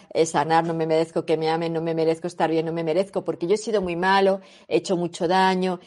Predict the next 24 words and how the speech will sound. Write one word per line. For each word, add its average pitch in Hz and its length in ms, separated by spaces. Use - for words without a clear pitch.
he - 100
machacado 165 520
mucho, 190 560
he 175 120
llegado 170 360
a 160 40
hacer 165 220
esto 185 280
y 170 60
lo 156 160
otro 175 300
y 160 60
lo 156 140
otro 175 220
y 160 60
lo 139 120
otro. 117 440
Eso - 320
en 170 80
realidad 156 640
no 175 160
es 233 140
tampoco 247 460
real, 160 540